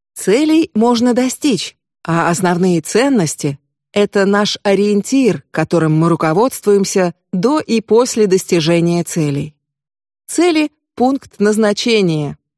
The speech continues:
а основные ценности — это направление. Цели —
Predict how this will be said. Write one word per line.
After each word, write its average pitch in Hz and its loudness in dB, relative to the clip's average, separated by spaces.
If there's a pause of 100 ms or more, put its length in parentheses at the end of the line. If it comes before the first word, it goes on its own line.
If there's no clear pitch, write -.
(140)
а 165 -2
основные 165 -2
ценности — 202 -2 (220)
это 170 -2
направление. 160 0 (720)
Цели — 285 0